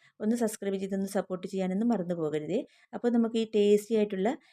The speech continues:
മെഴുക്ക് പുരട്ടി എങ്ങനെയാണ് തയ്യാറാക്കിയെടുക്കുന്നതെന്ന് നോക്കണ്ടേ?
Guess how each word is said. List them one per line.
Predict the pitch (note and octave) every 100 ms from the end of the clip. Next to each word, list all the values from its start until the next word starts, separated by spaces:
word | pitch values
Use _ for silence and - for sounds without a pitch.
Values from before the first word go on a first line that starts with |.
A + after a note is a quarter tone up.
| _
മെഴുക്ക് | G#3 G3+ G#3
പുരട്ടി | A3 G3+ A#3+ C#4
എങ്ങനെയാണ് | G#3 G#3 G#3+ A3+
തയ്യാറാക്കിയെടുക്കുന്നതെന്ന് | G#3+ G3 G3 G3 G3+ F#3+ G3 G3 G3
നോക്കണ്ടേ? | F#3 F3 D#3+ C#3+